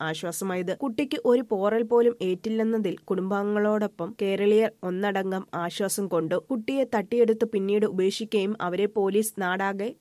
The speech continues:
അരിച്ചുപിറക്കി അന്വേഷണം നടത്തിയിട്ടും കുട്ടിയെയോ പ്രതികളെയോ കണ്ടെത്തിയില്ലെന്നത് പോലീസ് അന്വേഷണത്തിലെ പാളിച്ചകളെ തുറന്നു കാട്ടുന്നതായി. എന്നാൽ പിന്നീട് ഉണർന്നു പ്രവർത്തിച്ച പോലീസ് ഒരു കുടുംബത്തിലെ മൂന്ന് പേരെ പ്രതികളായി കണ്ടെത്തി അറസ്റ്റ് ചെയ്തത് അഭിനന്ദനം ഏറ്റുവാങ്ങി. കേസിലെ പൊരുത്തക്കേടുകൾ.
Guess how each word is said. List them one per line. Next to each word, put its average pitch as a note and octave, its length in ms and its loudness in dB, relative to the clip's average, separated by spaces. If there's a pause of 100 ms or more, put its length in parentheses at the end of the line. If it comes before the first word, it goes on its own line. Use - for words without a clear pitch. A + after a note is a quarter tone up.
അരിച്ചുപിറക്കി A3 720 2
അന്വേഷണം G3 500 -2
നടത്തിയിട്ടും G3 580 0
കുട്ടിയെയോ F#3+ 640 0
പ്രതികളെയോ G3+ 680 2
കണ്ടെത്തിയില്ലെന്നത് G#3 1080 0
പോലീസ് G3 480 0
അന്വേഷണത്തിലെ G3+ 600 -2
പാളിച്ചകളെ F#3+ 600 -2
തുറന്നു F#3 360 -2
കാട്ടുന്നതായി. F#3+ 720 -2
എന്നാൽ C4 340 2
പിന്നീട് A#3+ 440 4 (120)
ഉണർന്നു G#3 380 2
പ്രവർത്തിച്ച A3+ 440 0 (300)
പോലീസ് G3 540 2
ഒരു A#3+ 160 4
കുടുംബത്തിലെ A#3+ 520 0
മൂന്ന് A3 360 0
പേരെ A3 220 0
പ്രതികളായി G3+ 680 -4
കണ്ടെത്തി F#3 460 -4
അറസ്റ്റ് F3+ 340 -6
ചെയ്തത് G3 420 0
അഭിനന്ദനം F3+ 600 -6
ഏറ്റുവാങ്ങി. E3 540 -4 (120)
കേസിലെ B3+ 440 0
പൊരുത്തക്കേടുകൾ. F3+ 760 -2